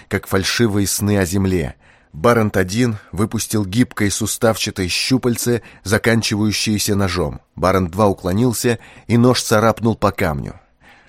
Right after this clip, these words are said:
«Ты сражаешься с половиной самого себя. Это смертельная иллюзия». Но он не мог поверить. На него снова надвигался Баррент-машина,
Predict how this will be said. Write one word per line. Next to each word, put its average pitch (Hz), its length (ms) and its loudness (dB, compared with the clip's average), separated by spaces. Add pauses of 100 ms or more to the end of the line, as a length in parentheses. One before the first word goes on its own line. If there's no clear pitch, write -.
(600)
«Ты 87 120 -10
сражаешься 101 760 0
с - 80 -8
половиной 110 560 0
самого 107 400 0
себя. 104 540 -2 (300)
Это 110 220 -2
смертельная 120 1000 2
иллюзия». 120 920 4 (460)
Но 90 140 0
он 98 100 0
не 104 100 0
мог 104 240 -2
поверить. 90 600 -2
На 85 100 -2
него 101 220 2
снова 110 480 2
надвигался 104 680 0
Баррент-машина, 98 960 -2